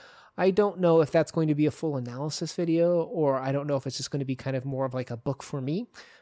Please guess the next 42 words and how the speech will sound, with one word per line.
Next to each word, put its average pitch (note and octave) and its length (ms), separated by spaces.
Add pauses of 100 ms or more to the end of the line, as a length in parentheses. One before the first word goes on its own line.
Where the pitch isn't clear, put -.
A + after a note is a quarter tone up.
but D3 120
there's C#3+ 180
a C#3+ 40
very G3 180
specific F3 480
reason D#3 360
why C3 400
I C3 180
am B2 400
kind C3 240
of B2 100
choosing D3 460
to C3+ 460
read C3+ 280
I C3+ 160
Am C3 120
a B2 40
Cat C#3 300
now. C3+ 360 (300)
I've, C3 120 (160)
I've B2+ 100
been C3+ 100
planning C3 320
on B2+ 140
this A#2+ 100
for - 140
a B2 60
little B2 200
bit B2 120
of A#2 60
while, A#2+ 340
and, A2 180
and A#2+ 100
the A2+ 60
time, G#2+ 380 (120)
the D3+ 80
time's B2+ 320
now A2 120
to G#2 120
read G2+ 200
it, G#2 100
unfortunately. G#2+ 720